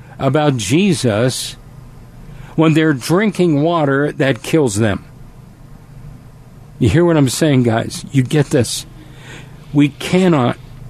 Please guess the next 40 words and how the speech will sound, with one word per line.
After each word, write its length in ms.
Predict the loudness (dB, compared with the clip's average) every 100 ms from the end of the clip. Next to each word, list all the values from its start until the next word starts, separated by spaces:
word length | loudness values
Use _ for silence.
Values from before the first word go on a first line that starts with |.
| -20 -20 -6
begin 380 | 0 2 4 4
to 100 | 2
share 340 | 0 0 2
the 120 | 2 2
love 280 | 2 0
of 140 | 0 -4
Christ 480 | -2 0 0 -2 -4
in 200 | 0 0
a 60 |
living 480 | 2 2 2 2 2
Jesus, 560 | 2 0 2 0 -2 -4 -16 -20 -20 -4
in 140 | 0
a 100 | 2
life 360 | 2 2 0 -2
of 160 | -4 -2
hope 220 | -2 0
that 180 | 0 0
they 140 | 0
can 160 | 0 0
have 320 | 0 0 2
in 140 | 0
Christ, 500 | -2 -2 0 0 -2 -10 -18 -18 -20 -4
and 180 | 0 0
share 360 | 0 0 2 2
about 260 | 2 0
the 100 | 0
living 320 | 0 2 2
water 360 | 2 0 0 -2 -6 -10
when 140 | 0 2
they're 140 | 2
dying 380 | 0 0 2 0
from 220 | 0 -2
water 300 | 0 2 2
that's 280 | 2 0 0
in 100 | 0
their 120 | 2
community. 540 | 0 0 2 2 0 -8 -20 -20 -20 -2
It 140 | 0
doesn't 480 | 2 2 4 2 0 -6 -12
translate. 840 | -4 0 2 2 2 0 -2 -6